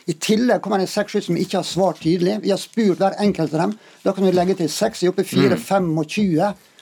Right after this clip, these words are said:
Speaker 1: av fireogtredve.
Speaker 2: Men vi, vi har ikke med oss kalkulatoren her, men hva er din, eh, utfordring til, eh, ministeren helt kort til slutt?
Speaker 1: Han var inne på at vi må sørge for at loven praktiseres strengt.
Speaker 2: Mm.
Speaker 1: Loven praktiseres i dag, og den praktiseres slik at friluftslivet er notorisk taper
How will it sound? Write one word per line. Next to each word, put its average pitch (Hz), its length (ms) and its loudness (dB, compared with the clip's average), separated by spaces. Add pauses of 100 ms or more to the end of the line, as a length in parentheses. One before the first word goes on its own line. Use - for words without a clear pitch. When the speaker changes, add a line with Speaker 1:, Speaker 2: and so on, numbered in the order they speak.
(120)
Speaker 1:
av 185 160 0
fireogtredve. 165 680 0
Speaker 2:
Men 143 180 2
vi, 165 100 4
vi 165 140 2
har 165 100 4
ikke 143 100 -6
med 139 80 2
oss 131 120 -2
kalkulatoren 131 540 0
her, 131 140 0
men 143 220 -2
hva 151 120 0
er 147 40 -4
din, 143 260 -2
eh, 156 80 0 (140)
utfordring 131 420 -2
til, 120 220 -2
eh, 117 120 0
ministeren 117 460 0
helt 110 120 -6
kort 104 140 -8
til 104 100 -14
slutt? - 360 -12 (220)
Speaker 1:
Han 233 260 -6
var 220 140 -2
inne 220 300 0
på 185 300 2
at 175 120 -2
vi 180 100 4
må 175 180 4
sørge 185 400 0
for 180 100 4
at 151 80 0
loven 175 280 4
praktiseres 156 720 0
strengt. 151 400 -4 (260)
Speaker 2:
Mm. - 60 2
Speaker 1:
Loven 240 220 6
praktiseres 180 680 2
i 175 60 4
dag, 220 400 2
og 202 100 0
den 214 120 2
praktiseres 190 640 0
slik 247 460 2
at 160 80 -2
friluftslivet 175 720 2
er 208 80 2
notorisk 180 840 2
taper 202 600 0